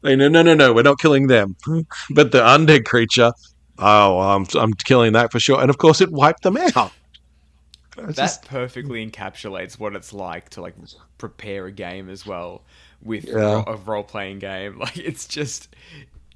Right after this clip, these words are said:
Speaker 2: you can plan as much as you want. It's always gonna be the, the opposite of what you think's gonna happen.
Speaker 1: <laughs>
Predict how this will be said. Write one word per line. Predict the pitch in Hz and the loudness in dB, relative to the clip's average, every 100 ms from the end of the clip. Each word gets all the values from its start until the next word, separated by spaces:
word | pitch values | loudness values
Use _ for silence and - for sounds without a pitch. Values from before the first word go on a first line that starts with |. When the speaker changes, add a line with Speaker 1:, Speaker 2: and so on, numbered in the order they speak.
| _ _ 131 | _ _ -16
Speaker 2:
you | 151 | -14
can | 147 147 131 - | -12 -12 -12 -16
plan | - - 175 170 160 151 135 | -20 -20 -14 -12 -12 -12 -12
as | 82 123 | -16 -14
much | 127 131 - | -14 -16 -16
as | 127 | -16
you | 120 110 | -14 -12
want. | 107 104 | -14 -16
It's | 120 - _ | -20 -20 _
always | 120 120 117 110 107 | -12 -10 -8 -8 -10
gonna | 113 104 | -14 -12
be | 101 101 | -12 -12
the, | 101 92 67 87 _ _ _ | -14 -16 -20 -20 _ _ _
the | 113 110 101 - | -18 -14 -14 -14
opposite | 113 - 107 - 90 - | -16 -16 -18 -18 -18 -18
of | 107 98 | -16 -14
what | - | -16
you | 98 | -18
think's | 98 95 | -20 -16
gonna | - 98 | -14 -12
happen. | 92 90 85 85 | -14 -18 -14 -16
Speaker 1:
<laughs> | _ | _